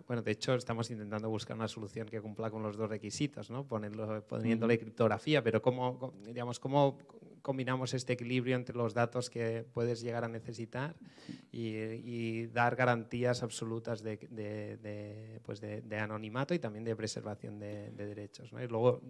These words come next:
Speaker 1: bueno, se junta con otro debate, pero ya lo dejamos <laughs> para más tarde, que es el tema de las violencias digitales.
Speaker 2: Vale. Eh, bueno, respondo por el final, precisamente. Yo creo que, claro, supongo que seguiríais bastante de cerca el, precisamente el tema del ine, ¿no? Y la indignación por la,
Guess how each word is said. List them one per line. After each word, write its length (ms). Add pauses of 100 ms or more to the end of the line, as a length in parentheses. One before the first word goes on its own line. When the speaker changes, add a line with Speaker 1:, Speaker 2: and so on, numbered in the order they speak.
(160)
Speaker 1:
bueno, 240 (580)
se 260
junta 300
con 120
otro 240
debate, 460
pero 300
ya 380 (200)
lo 80
dejamos 380
<laughs> 100
para 80
más 240
tarde, 200 (160)
que 40
es 60
el 80
tema 200
de 60
las 160
violencias 480
digitales. 580 (680)
Speaker 2:
Vale. 200 (120)
Eh, 760
bueno, 280
respondo 540
por 140
el 100
final, 320
precisamente. 640 (340)
Yo 140
creo 300
que, 260 (540)
claro, 280 (280)
supongo 480
que 100
seguiríais 480
bastante 320
de 60
cerca 260
el, 100
precisamente 540
el 80
tema 240
del 180
ine, 280
¿no? 200
Y 60
la 320
indignación 680
por 140
la, 380